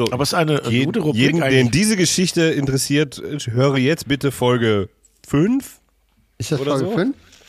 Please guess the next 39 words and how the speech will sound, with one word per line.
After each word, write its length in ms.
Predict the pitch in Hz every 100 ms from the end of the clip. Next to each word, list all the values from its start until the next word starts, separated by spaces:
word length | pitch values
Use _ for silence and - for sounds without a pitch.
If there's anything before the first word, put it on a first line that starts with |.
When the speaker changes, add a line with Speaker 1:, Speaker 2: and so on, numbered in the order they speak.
| _
Speaker 1:
Ich 100 | -
hab 100 | 90
keine 220 | - 104
Ahnung. 320 | 123 127 95 87
Speaker 2:
Aber 120 | 131
ich 80 | -
finde 200 | 240 185
die 60 |
Speaker 3:
Das 60 | 147
Speaker 2:
Rubrik 100 | 151 196
Speaker 3:
ist 40 |
Speaker 2:
gut. 300 | 135 113 - - - -
Seid 280 | - 117 185
ihr 60 | 185
schon 180 | - 180
mal 100 | 170
erwischt 360 | 151 190 -
worden? 400 | 127 107 101 87 - _ _ _ -
Und 160 | 113
dann 140 | 131 151
irgendwie 260 | 151 151
Speaker 1:
Bei. 320 | 131 117 98 85
Speaker 2:
was, 260 | 131 135 131
äh, 40 |
bei. 420 | 135 143 107 80 95
Und 140 | 110
dann 140 | 117 135
irgendwas 320 | - 147 131
einfügen. 480 | 156 143 - - - _ _ _ _ _ _ - - - - - - - - - - -
Ja, 340 | 247 196 151
was 160 | 143 -
haben 140 | 180 175
wir, 180 | 170 160 - - - - - - -
was 180 | 143 -
haben 120 | 185
wir 60 | 175
denn 140 | 156
noch 160 | 151 160
so? 320 | - 101 95